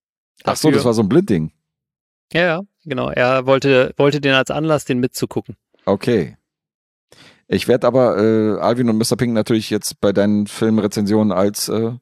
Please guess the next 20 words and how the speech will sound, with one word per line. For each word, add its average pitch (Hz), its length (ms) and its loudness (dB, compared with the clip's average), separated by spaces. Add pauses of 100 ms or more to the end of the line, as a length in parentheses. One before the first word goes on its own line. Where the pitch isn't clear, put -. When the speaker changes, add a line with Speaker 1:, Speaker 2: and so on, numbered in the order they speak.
(260)
Speaker 1:
Patreon 135 720 0 (600)
in 127 100 0
die 139 80 0
Tabelle 131 260 2
eintragen? 185 460 -4
Oder 113 440 0 (160)
ist - 180 -8
das 98 100 -2
jetzt 95 160 0
alles 104 140 2
Speaker 2:
Jo. - 40 -2
Speaker 1:
hier 90 120 -2
inoffiziell? 80 440 -6 (720)
Speaker 2:
Nö, 160 140 -2
nö, 123 120 2
das 135 160 -4
können 107 180 -4
sie. 107 140 -10 (380)
Speaker 1:
Schon, 82 320 0
okay. 80 260 -12